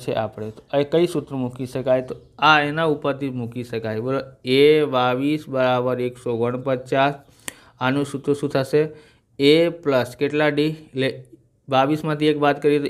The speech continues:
એકવીસ. એકવીસ ડી આવે છે, એકસો ને ઓગણપચાસ. પછી એની જગ્યાએ અહીંયા એ આપેલું છે, ઓકે, ડી આપેલું છે. તો આપણે લખીએ એ પ્લસ એકવીસ અને ડીની જગ્યાએ કેટલા? સાત મૂકવાનું છે,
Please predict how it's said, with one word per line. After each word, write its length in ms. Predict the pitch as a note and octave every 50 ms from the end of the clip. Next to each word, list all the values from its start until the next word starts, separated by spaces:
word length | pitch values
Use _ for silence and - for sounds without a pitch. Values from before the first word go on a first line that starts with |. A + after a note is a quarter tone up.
| - C3
એકવીસ. 340 | B2+ - - C3 A#2+ A#2 A#2+ - C#3
એકવીસ 360 | C3 - - C#3+ D3 D3 C#3+ - -
ડી 240 | C3 B2 C3 C3 B2+ A#2 A2+
આવે 180 | A2 A2+ A#2+ A#2
છે, 180 | A2+ - - G#2+ F#2+ - - C3+
એકસો 260 | C3+ C3 - - C3+ B2+
ને 140 | C3+ C#3
ઓગણપચાસ. 720 | B2+ - A#2 A2+ A2 G#2 G2+ G#2+ G2+ G2 - - G#2+ G#2 - _ _ _ _ _ _ _ _ _ _ - - - - - - - _ _ -
પછી 320 | C#3 C#3 C#3 - D#3 D#3 D#3+ D#3+ D3+ D3
એની 200 | D3 D3+ E3 E3 D#3
જગ્યાએ 420 | D#3 D3 C#3+ D3 D#3 D#3 D3+ D3+ D3+ - - - -
અહીંયા 280 | C3+ C3+ C#3+ D3 D3 -
એ 100 | C#3+ C#3+ D3
આપેલું 400 | C#3+ C#3 C3+ - - D3+ D3+ D3+
છે, 160 | D3+ D3+ D#3 D#3 D#3+ D#3+ - - _ _ _ _ _ _ _ _ _ _ _ _
ઓકે, 280 | B2+ B2+ B2 - D#3+ E3 E3 E3 E3 - - _ _ _ _ - - _ _ _ _ _ _ _ _ _
ડી 260 | C3+ B2+ B2 D3 D#3+ D#3
આપેલું 440 | C#3+ B2+ A#2 A2+ B2 A#2+ A#2 A2 A2 A2
છે. 100 | - G2+ F#2+ -
તો 100 | C#3+ C3
આપણે 260 | B2+ A#2+ C#3 C#3 C#3+ C3+
લખીએ 260 | B2+ - C#3+ C#3 C3 - - - C3 C3 C3+
એ 240 | C#3 D3 D#3 D#3+ D3+ D#3 - -
પ્લસ 260 | C3+ C3+ C3+ C#3 C3+ - - _ - B2
એકવીસ 520 | A#2 A#2+ - - C3+ C#3 C#3+ D#3 D#3+ D#3 D#3 - -
અને 160 | B2 B2+ B2+ B2+
ડીની 340 | A#2+ A#2 C3 C3+ C#3 D3 C#3+ C3+
જગ્યાએ 300 | C3+ B2+ C3+ C#3 C3+ C3
કેટલા? 240 | D3 C#3+ C#3+ C#3 B2+ B2 -
સાત 320 | - A#2+ A2 A2+ A2 A2+ -
મૂકવાનું 540 | A2+ G#2+ - - - - G#2+ F#2 - G#2+ A2 -
છે, 80 | -